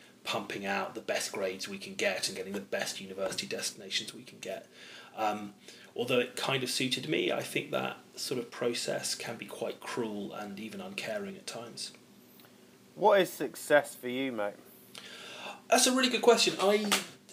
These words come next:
Speaker 1: <sighs> my wife, uh, when I had my, we had our first kid, and my wife, uh, we were driving back from the hospital, and she turned to me and she said, um, "I really hope, uh, she's ambitious,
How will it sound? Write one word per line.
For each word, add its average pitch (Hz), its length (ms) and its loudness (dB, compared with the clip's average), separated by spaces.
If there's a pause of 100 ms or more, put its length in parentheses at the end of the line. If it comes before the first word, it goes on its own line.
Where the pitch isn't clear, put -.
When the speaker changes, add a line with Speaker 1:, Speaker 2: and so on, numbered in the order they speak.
(520)
Speaker 1:
<sighs> - 800 -16
my 160 340 8
wife, 196 600 4
uh, 139 180 6
when 143 160 4
I 139 160 4 (160)
had 135 140 0
my, 120 520 2
we 123 100 -2
had 127 120 2
our 117 80 0
first 113 300 0
kid, 107 400 0 (100)
and 107 220 -8
my 107 160 -6
wife, 110 580 0
uh, 107 260 0
we 113 120 -2
were 107 280 0 (120)
driving 151 320 2
back 123 140 0
from 127 100 -8
the 120 60 -4
hospital, 113 240 -2
and - 60 -2
she - 120 2
turned 127 240 0
to - 120 -4
me 104 60 -4
and 101 80 -2
she - 80 4
said, 110 240 0 (640)
um, 123 320 2
"I 131 80 2
really 175 300 10
hope, 139 380 4 (280)
uh, 117 420 4
she's 117 480 4
ambitious, - 880 4